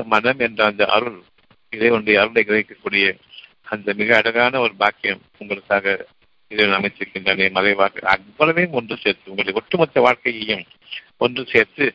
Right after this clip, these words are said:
அமைக்கின்றான். சுகமான வாழ்க்கையில் வாழ வேண்டும், வசதிகளோடு வாழ வேண்டும், குறைகள் இல்லாத வாழ்க்கையை வாழ வேண்டும் என்று இறைவன் உங்களுக்காக அறிவிக்கும் பொழுது நீங்கள் ஏழு ஜென்மங்களுக்கும் சென்று விடுகின்றீர்கள்.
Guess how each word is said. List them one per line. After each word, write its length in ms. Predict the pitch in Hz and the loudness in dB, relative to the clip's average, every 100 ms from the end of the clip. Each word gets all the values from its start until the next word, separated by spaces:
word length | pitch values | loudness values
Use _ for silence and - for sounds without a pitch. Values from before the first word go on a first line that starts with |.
| _ _ _ | _ _ _
அமைக்கின்றான். 560 | 120 123 - 107 107 95 | -2 -2 -4 -4 -2 -2
சுகமான 500 | - 120 120 127 151 | -2 -2 2 2 2
வாழ்க்கையில் 400 | 131 104 - 98 | 0 -2 -2 -2
வாழ 120 | 98 98 | -2 -2
வேண்டும், 360 | 98 - 101 _ _ _ _ _ _ _ _ _ | -6 -8 -14 _ _ _ _ _ _ _ _ _
வசதிகளோடு 600 | 120 113 131 135 127 143 151 | -4 -2 2 2 4 0 0
வாழ 180 | 113 95 | 0 2
வேண்டும், 380 | 92 90 98 98 101 _ _ _ _ _ _ _ _ _ | 0 -2 -8 -14 -20 _ _ _ _ _ _ _ _ _
குறைகள் 280 | 123 135 139 | 0 0 -2
இல்லாத 260 | 135 135 147 | -4 -2 0
வாழ்க்கையை 320 | 123 - 110 | -2 -4 -6
வாழ 140 | 101 98 | -6 -6
வேண்டும் 360 | 95 92 95 - _ _ _ _ _ _ _ _ | -8 -10 -14 -14 _ _ _ _ _ _ _ _
என்று 340 | 135 131 123 151 139 - _ _ _ - | 0 0 -4 -10 -10 -10 _ _ _ 0
இறைவன் 300 | 120 117 107 | 2 2 0
உங்களுக்காக 400 | 101 101 113 110 | -4 -4 0 0
அறிவிக்கும் 380 | 101 107 107 92 | 0 -4 -6 -18
பொழுது 320 | 92 90 110 147 113 - - | -18 -12 -4 -4 -4 -16 -18
நீங்கள் 320 | - 131 131 117 101 | 2 2 2 -6 -2
ஏழு 260 | 135 180 175 147 | 0 0 -8 -8
ஜென்மங்களுக்கும் 640 | 120 151 170 170 - 147 | -8 -6 -8 -8 -10 -8
சென்று 160 | 123 110 | -6 -4
விடுகின்றீர்கள். 560 | 104 101 98 98 98 | -4 -6 -10 -12 -14